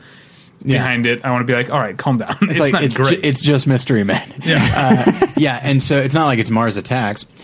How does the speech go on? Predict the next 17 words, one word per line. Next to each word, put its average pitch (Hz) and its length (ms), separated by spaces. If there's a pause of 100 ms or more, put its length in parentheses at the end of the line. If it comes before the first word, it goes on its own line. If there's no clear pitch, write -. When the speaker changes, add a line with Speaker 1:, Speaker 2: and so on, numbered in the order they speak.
(240)
Speaker 1:
Uh, 113 760
Speaker 2:
<laughs> 147 160
Speaker 1:
but, 143 340
uh, 127 320 (100)
but 160 100
yeah, 135 160
and 190 220
I'll 196 140
say, 185 240
yeah, 147 200
Cable 143 280
Guy, 120 300 (1160)
it's 143 220
not 165 360 (400)
this 131 260
amazing 123 520
thing, 107 400